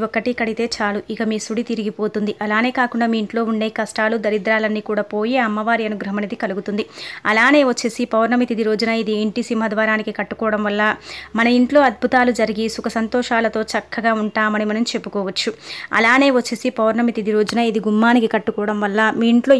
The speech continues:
ఎలాంటి కష్టాలు లేకుండా చక్కగా ఉండటానికి అవకాశం ఉంటుందన్నమాట. ఇంటి సింహద్వారానికి మనం ఏది కట్టుకోవాలో తెలుసుకునే ముందు ఒక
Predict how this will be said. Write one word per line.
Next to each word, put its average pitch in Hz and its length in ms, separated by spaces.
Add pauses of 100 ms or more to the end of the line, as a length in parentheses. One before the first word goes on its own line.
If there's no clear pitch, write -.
(100)
ఎలాంటి 247 440 (1500)
కష్టాలు 254 500
లేకుండా 226 440 (160)
చక్కగా 240 360 (100)
ఉండటానికి 226 500
అవకాశం 220 480
ఉంటుందన్నమాట. 214 520 (220)
ఇంటి 247 240
సింహద్వారానికి 240 680
మనం 226 120 (140)
ఏది 214 180
కట్టుకోవాలో 226 580
తెలుసుకునే 214 460
ముందు 254 220
ఒక 226 60